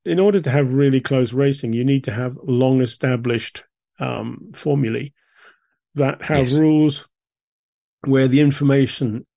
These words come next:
Speaker 1: and the knowledge has spread between the teams by people moving around, by whatever means it is taken. Uh, if in the case of Aston Martin, you just,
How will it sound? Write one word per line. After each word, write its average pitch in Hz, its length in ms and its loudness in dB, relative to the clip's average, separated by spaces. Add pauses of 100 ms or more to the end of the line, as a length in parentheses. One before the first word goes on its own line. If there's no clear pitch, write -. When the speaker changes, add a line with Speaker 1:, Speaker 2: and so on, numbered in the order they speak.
(160)
Speaker 1:
and 123 180 -2
the 123 60 -2
knowledge 127 580 0
has 127 140 -6
spread 135 340 -2
between 127 360 -2
the 117 60 -6
teams 120 340 -2
by 120 140 -2
people 113 300 -4
moving 117 340 0
around, 113 460 -4
by 104 140 -10
whatever 139 340 -2
means 117 440 -2 (220)
it 139 280 -8
is - 140 -4
taken. 131 440 -6 (720)
Uh, - 80 -8 (320)
if - 160 -18
in 120 140 -2
the 113 80 -4
case 120 300 -4
of 113 180 -8 (240)
Aston 123 300 -4
Martin, 123 360 -2
you 117 140 -4
just, 120 220 -10